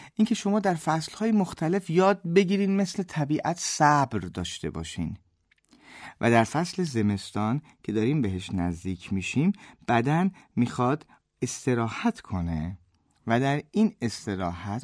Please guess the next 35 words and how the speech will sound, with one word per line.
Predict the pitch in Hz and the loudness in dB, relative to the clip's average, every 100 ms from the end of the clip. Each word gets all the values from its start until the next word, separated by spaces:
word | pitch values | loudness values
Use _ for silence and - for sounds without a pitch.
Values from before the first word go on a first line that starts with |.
| - | -8
استخوانبندی | 120 - 120 - 127 131 123 123 135 180 110 | -8 -6 -8 -2 0 2 4 2 4 2 2
خودش | - 82 80 - | 0 -4 -4 -8
رو | - 69 80 - - - - | -8 -8 -10 -18 -20 -8 -4
و | |
سیستم | 120 - 135 - 180 185 | -2 -2 -4 -2 0 0
کاری | - 135 120 160 160 | -2 0 2 2 2
خودش | - 92 85 80 | 0 -4 -6 -8
رو | - - | -10 -2
محکم | 104 113 - - 165 180 165 | 0 0 0 -2 2 2 2
کنه | 101 95 90 - - - - | 0 0 -2 -4 -12 -20 -4
برای | 98 98 110 113 | 0 2 2 2
نوروزی | 101 92 95 175 180 120 120 | 2 0 2 2 2 2 -2
که | - 110 | -2 -8
خواهد | - 90 104 143 139 | -2 -4 -2 -2 0
آمد | 123 117 - | 2 2 0
و | 87 | -6
بهاری | 85 87 107 117 110 | -4 -2 -2 -2 -2
که | - | -6
خواهد | 104 82 85 131 151 | -8 -6 -2 -2 0
آمد | 147 147 147 - - - | 0 -2 -4 -12 -18 -10
و | - 95 98 95 - - _ - | -2 2 2 -2 -10 -20 _ -6
به | 98 - | -2 2
عید | 143 135 - | 4 2 0
که | 104 | -2
برسه، | 85 90 92 - 113 | 0 0 -2 -2 -4
گرد | 78 92 92 92 90 | 0 2 2 2 -2
و | |
دوده | 82 92 90 101 | -2 -2 -2 0
رو | 110 110 | 0 0
از | 90 82 | -2 -4
روی | 92 104 | -2 -2
این | 92 101 95 | 0 0 -2
بدن | 80 87 98 98 95 | 0 0 0 0 0
و | 92 | -2
روح | 90 98 | -2 -2